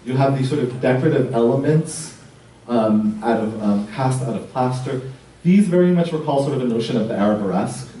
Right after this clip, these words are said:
um, which is the term to refer to the sort of intricate details that show up in sort of, um, Ara-, Arabic architecture, particularly in southern Spain, but interpreted in sort of a new context. And I associate this with Art Deco a bit because it's excessively modern,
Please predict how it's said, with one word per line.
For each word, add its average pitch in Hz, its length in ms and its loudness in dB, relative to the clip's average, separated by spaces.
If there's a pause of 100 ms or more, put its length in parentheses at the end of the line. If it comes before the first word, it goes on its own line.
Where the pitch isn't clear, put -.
um, 104 340 2
which 110 120 -4
is - 120 -8
the 110 100 -8
term 107 240 -6
to 113 100 -4
refer 110 260 -4
to 104 60 -4
the 104 100 -4
sort 110 160 -6
of - 80 -12
intricate 123 580 -2
details 120 480 -2
that 107 140 -4
show 104 320 0
up 101 80 -6
in 98 100 -2
sort 98 180 -6
of, 92 220 -4 (420)
um, 107 180 -2
Ara-, 107 360 0
Arabic 107 400 -2
architecture, 120 480 -4
particularly 104 520 -4
in 98 120 -4
southern 98 360 -4
Spain, 120 400 -4
but 120 100 -4
interpreted 117 540 -4
in - 100 -6
sort - 140 -8
of 101 80 -4
a 98 40 -2
new 185 300 -6
context. - 560 -10 (300)
And 151 80 0
I 180 60 6
associate 214 480 4
this 180 140 4
with 160 100 -2
Art 143 200 -2
Deco 165 380 4
a - 20 -2
bit 175 220 2
because 135 220 -4
it's - 140 -4
excessively 127 720 0
modern, 117 800 2